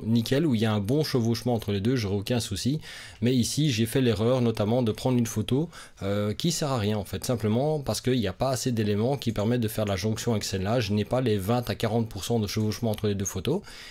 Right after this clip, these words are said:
Et donc forcément, ben, euh, Capture One me fait une erreur et c'est normal, ça c'est moi qui ai mal choisi les photos. Donc faites gaffe à ça quand vous, euh, de, faites une fusion panorama, de toujours avoir entre vingt et quarante pour cent de chevauchement entre vos photos.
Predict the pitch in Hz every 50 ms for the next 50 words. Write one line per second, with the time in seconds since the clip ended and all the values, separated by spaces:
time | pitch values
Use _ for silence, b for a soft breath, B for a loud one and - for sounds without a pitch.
0 | B B B - 147 156 151 143 - - - - - - 85 90 208 156 143 104
1 | 90 104 123 135 127 113 95 92 92 - 104 95 - - 90 - 98 127 143 127
2 | 107 98 95 92 90 92 - - 123 127 127 117 107 90 80 92 104 123 127 101
3 | - - 123 120 104 87 87 90 107 139 147 143 - - 117 - - 95 101 117
4 | 117 - - 92 104 110 - - 104 101 90 95 95 92 - - - 135 160 185
5 | B B B B B B 85 B 107 113 135 135 - - 113 101 92 107 - -
6 | - - - 131 123 - 107 101 92 95 104 117 120 120 113 107 95 104 104 98
7 | 92 - - 120 - 113 101 - - 120 107 117 120 117 - 104 98 95 90 92
8 | 90 95 113 135 170 - - 104 104 110 151 180 180 147 123 113 127 135 135 151
9 | - 110 104 90 104 120 127 123 107 90 - - 104 95 107 127 135 135 - 123
10 | - 107 101 107 101 101 - 87 - 127 139 143 120 104 117 110 - 98 90 90
11 | 90 - 117 120 120 120 B B B B B - 131 120 - - 113 101 98 95
12 | - - - -